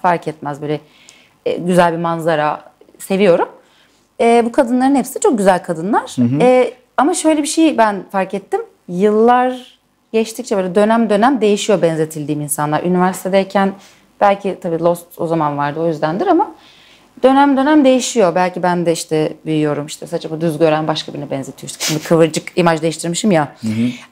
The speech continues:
Speaker 1: Ee, şimdi Jessica Biel ama şeyde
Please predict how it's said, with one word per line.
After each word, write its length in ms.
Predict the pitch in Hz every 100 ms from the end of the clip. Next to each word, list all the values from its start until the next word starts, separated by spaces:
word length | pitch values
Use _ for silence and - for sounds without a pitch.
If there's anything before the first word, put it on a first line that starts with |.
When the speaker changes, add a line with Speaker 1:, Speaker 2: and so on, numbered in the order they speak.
| -
Speaker 1:
Ee, 540 | 170 165 160 156 - - - - - _ _ _ _ - - -
şimdi 220 | - 180
Jessica 360 | 240 233 262 233
Biel 180 | 269
ama 360 | 277 285 294 220
şeyde 380 | - 214 190 175